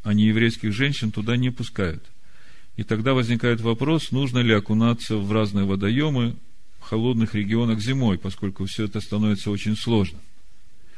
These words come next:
И другой вопрос, ходить ли женщине во время месячных на служение, в чем можно участвовать, в чем нельзя участвовать и так далее. Прежде всего, судя по тексту Торы – заповедь о запрете близости во время месячного цикла относится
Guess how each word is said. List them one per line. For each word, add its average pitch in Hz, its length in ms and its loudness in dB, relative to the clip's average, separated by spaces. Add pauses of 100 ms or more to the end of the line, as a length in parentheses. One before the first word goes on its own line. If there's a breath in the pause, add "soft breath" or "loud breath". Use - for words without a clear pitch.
(560 soft breath)
И 92 60 -4
другой 110 340 6
вопрос, 151 360 4
ходить 131 340 2
ли 120 100 2
женщине 120 480 2
во 113 120 4
время 113 200 4
месячных 110 500 0
на 98 120 0
служение, 127 680 0 (680 soft breath)
в - 40 -10
чем 117 220 2
можно 110 260 4
участвовать, 107 500 0
в - 40 -6
чем 120 180 0
нельзя 107 260 4
участвовать 98 540 0
и 98 60 -4
так 104 180 -2
далее. 87 280 0 (720)
Прежде 170 360 6
всего, 127 360 2
судя 135 320 2
по 120 140 2
тексту 127 340 -2
Торы – 90 380 0 (680)
заповедь 113 540 2
о 107 60 0
запрете 110 480 0
близости 98 500 0
во 92 140 0
время 120 240 2
месячного 110 560 0
цикла 98 360 -2
относится 110 600 -2